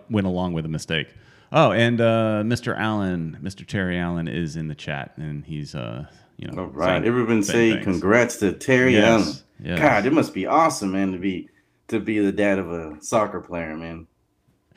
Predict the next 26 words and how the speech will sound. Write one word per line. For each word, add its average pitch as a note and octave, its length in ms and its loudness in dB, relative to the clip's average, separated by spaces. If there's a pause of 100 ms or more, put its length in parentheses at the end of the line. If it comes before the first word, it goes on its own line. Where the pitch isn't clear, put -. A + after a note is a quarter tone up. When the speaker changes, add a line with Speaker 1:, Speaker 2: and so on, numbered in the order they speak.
Speaker 2:
That's D3+ 140 0
Speaker 1:
Yeah, G3+ 300 10
Speaker 2:
pretty - 20 2
cool. F3 60 0
Speaker 1:
you F#3 80 4
know, F3 380 2
Ed, D3 460 -2
um, B2+ 360 0 (420)
all A#2 80 0
right, G#2 100 0
before B2+ 280 -2
we G#2+ 240 -2
get F#2+ 160 2
back G2+ 180 2
to D#2+ 100 -2
Ed, F2+ 360 0
to, G2 100 2
uh, F2+ 320 -4
to, E2+ 200 -8 (120)
to, F2 320 0
uh, E2+ 60 0
Diop, E2+ 380 -2 (180)
Speaker 2:
No. F#2+ 260 4
Speaker 1:
um, B2+ 440 4 (340)
that D3 260 6
is, D3 160 2